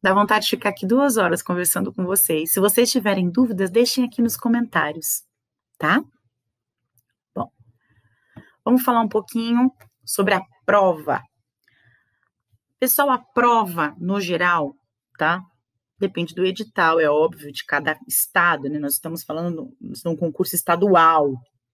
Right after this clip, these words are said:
certo? Mas a gente tem uma primeira prova, que é uma prova de múltipla es-, escolha,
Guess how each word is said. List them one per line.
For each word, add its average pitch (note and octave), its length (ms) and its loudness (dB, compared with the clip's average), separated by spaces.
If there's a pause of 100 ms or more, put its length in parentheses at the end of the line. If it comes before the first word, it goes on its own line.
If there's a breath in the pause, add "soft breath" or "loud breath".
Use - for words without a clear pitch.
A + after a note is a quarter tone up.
(680)
certo? - 480 0 (580 soft breath)
Mas G3 640 -2 (200)
a E3+ 60 -6
gente F#3 200 -4
tem F#3 140 -8
uma F3+ 180 -2
primeira G3 360 -2
prova, F3 400 -2
que - 140 -10
é E3 40 -4
uma D#3+ 120 -2
prova D#3+ 240 -4
de D#3 100 -8
múltipla E3 520 -6
es-, - 220 -4 (120)
escolha, E3 640 0